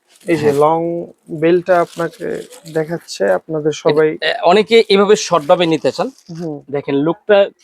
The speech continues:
Speaker 2: চমৎকার লাগবে।
Speaker 1: আচ্ছা, এটা হচ্ছে যখন শর্ট ভাবে নিবে তখন এইভাবে,
Speaker 2: আর যারা
Speaker 1: আর যখন
Speaker 2: লং ভাবে
Speaker 1: লং
Speaker 2: নিতে
Speaker 1: করে
Speaker 2: চান,
Speaker 1: নিবে,
Speaker 2: এই যে লং ভাবে নিতে
Speaker 1: এই যে আপনারা লং যদি করতে চান, এইভাবে লং করতে পারবেন। আচ্ছা।
Speaker 2: তাহলে এই দুইটা প্রোডাক্ট একসাথে পেয়ে যাচ্ছেন। আর ক্রিস ভিলার প্রোডাক্ট সবাই জানেন, প্রাইস হচ্ছে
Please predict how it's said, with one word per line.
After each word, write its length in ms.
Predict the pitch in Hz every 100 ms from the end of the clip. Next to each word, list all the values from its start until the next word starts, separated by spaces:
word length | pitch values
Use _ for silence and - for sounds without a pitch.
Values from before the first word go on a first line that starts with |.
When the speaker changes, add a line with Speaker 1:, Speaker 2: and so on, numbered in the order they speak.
| _ -
Speaker 2:
চমৎকার 380 | 160 151 151
লাগবে। 220 | 127 123 143
Speaker 1:
আচ্ছা, 220 | 220 165
এটা 260 | 180 208
হচ্ছে 380 | 202 202 - 233
যখন 320 | 196 196 202
শর্ট 240 | 196 196 175
ভাবে 240 | 202 208
নিবে 180 | 226 247
তখন 300 | 233 196 196
এইভাবে, 260 | 180 151 139
Speaker 2:
আর 60 |
যারা 140 | 131 151
Speaker 1:
আর 100 | 151
যখন 100 | 156
Speaker 2:
লং 200 | 180 208
ভাবে 60 |
Speaker 1:
লং 60 | 208
Speaker 2:
নিতে 140 | 220
Speaker 1:
করে 180 | 233 233
Speaker 2:
চান, 120 | 240
Speaker 1:
নিবে, 140 | 254 349 - - - - -
Speaker 2:
এই 160 | 139 113
যে 60 |
লং 240 | 127 127 117
ভাবে 160 | 113
নিতে 220 | 113 110 185
Speaker 1:
এই 160 | 165
যে 160 | 147 147
আপনারা 500 | 143 - 160 160 165
লং 340 | 160 165 180
যদি 220 | 185 202
করতে 280 | 220 220 233
চান, 220 | 220 220
এইভাবে 320 | 196 165 160 151
লং 220 | 147 139 -
করতে 240 | 139 135
পারবেন। 340 | 143 143 - -
আচ্ছা। 100 | 170
Speaker 2:
তাহলে 320 | 180 214 240 -
এই 100 | 202
দুইটা 300 | 165 220 226
প্রোডাক্ট 340 | - 233 226
একসাথে 340 | 202 - 196 185
পেয়ে 180 | 165 165
যাচ্ছেন। 380 | 156 - 233 220
আর 140 | 151
ক্রিস 300 | 147 - 208
ভিলার 320 | 190 226 240
প্রোডাক্ট 300 | 226 233 226
সবাই 260 | - 196 202
জানেন, 280 | 185 190 196
প্রাইস 280 | 185 185 190
হচ্ছে 340 | 185 - 202